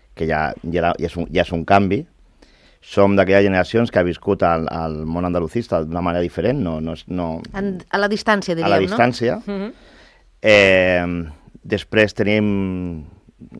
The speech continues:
Speaker 1: Per no, per no semblar massa a la política, no? Però lo dos punto cero, tres punto cero, pues, ta-,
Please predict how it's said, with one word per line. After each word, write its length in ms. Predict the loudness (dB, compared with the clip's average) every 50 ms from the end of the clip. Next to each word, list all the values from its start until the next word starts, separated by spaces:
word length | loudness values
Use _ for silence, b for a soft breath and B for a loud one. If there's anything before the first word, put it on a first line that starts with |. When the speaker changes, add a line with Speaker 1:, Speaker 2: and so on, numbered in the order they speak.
| -16 -16 -16 -18 -20 _ _ -20 _ _ _ _
Speaker 1:
Per 140 | -4 0 2
no, 140 | 2 0 0
per 120 | 0 -2 -2
no 60 | 0
semblar 260 | -2 0 2 2 2 2
massa 300 | 2 0 -2 0 0 2
a 60 | 4 4
la 100 | 2 0
política, 440 | 0 -4 -4 -2 -2 -4 -2 -2 -2
no? 80 | -2 -2
Però 140 | -2 0 0
lo 120 | 2 2
dos 160 | 0 0 -2 0
punto 320 | 0 0 0 0 -2 -4 -2
cero, 240 | 0 2 2 2 2
tres 180 | 0 -4 -6
punto 280 | -4 -4 -4 -4 -4 -4
cero, 160 | -2 -2 -2
pues, 140 | -2 -6 -8 -10
ta-, 80 | -12